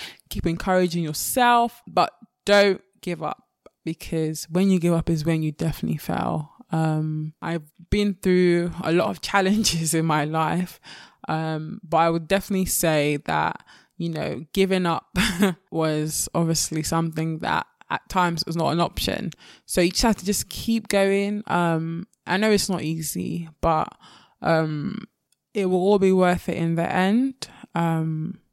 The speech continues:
yeah, just don't accept failure. Um, you know, things will be better eventually if you just keep pushing through and keep working hard.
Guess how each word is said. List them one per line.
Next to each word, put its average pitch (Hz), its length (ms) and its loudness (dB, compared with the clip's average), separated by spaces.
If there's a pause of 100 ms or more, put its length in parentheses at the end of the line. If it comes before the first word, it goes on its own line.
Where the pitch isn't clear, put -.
yeah, 269 240 2
just - 380 -4 (560)
don't 208 420 2 (380)
accept - 600 -4
failure. 165 920 -4 (320)
Um, 165 540 -2 (880)
you 170 120 0
know, 165 180 0
things 190 560 0
will 165 100 0
be 160 100 0
better 165 420 -2
eventually 170 720 -2
if - 140 -6
you 165 60 -4
just - 340 -6
keep - 500 -10 (420)
pushing 175 500 -2
through 160 340 0
and 170 180 -6
keep - 380 -4
working 160 460 -6
hard. 160 460 -10